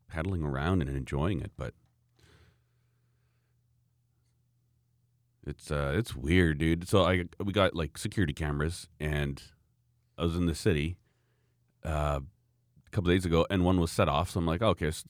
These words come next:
it's set in a light," and I looked at it, and it was a bee <laughs> or a wasp. I couldn't tell, but it was literally buzzing right in front of the lens, and it triggered it. <laughs> I'm like,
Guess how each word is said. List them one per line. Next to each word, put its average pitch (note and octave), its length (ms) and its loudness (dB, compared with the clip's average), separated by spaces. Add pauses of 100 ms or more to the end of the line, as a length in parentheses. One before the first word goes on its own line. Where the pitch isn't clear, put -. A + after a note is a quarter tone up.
it's - 180 -12
set D#2+ 160 -2
in D2+ 60 -8
a D2+ 120 -2
light," D2 240 0
and C#2 100 -6
I D2 40 -2
looked D2 260 -4
at D#2+ 180 0
it, G2 180 -2
and G2+ 120 2
it G2+ 40 6
was G2 80 4
a F#2 60 4
bee F2 580 -2 (180)
<laughs> - 180 -2
or G#2 140 6
a F#2+ 60 6
wasp. A#2+ 380 0
I F#2+ 60 0
couldn't F#2+ 260 2
tell, G2+ 280 6
but E2+ 180 2
it F#2+ 100 2
was G#2 160 4
literally A#2 260 2
buzzing G2 380 4
right G2+ 180 6
in A#2 80 0
front G#2 180 2
of F#2 40 0
the D#2 80 0
lens, F2 320 4
and E2 80 2
it D#2 100 -2
triggered G#2+ 360 4
it. E2+ 80 4 (120)
<laughs> - 40 -2
I'm A#2+ 180 8
like, A#2+ 140 0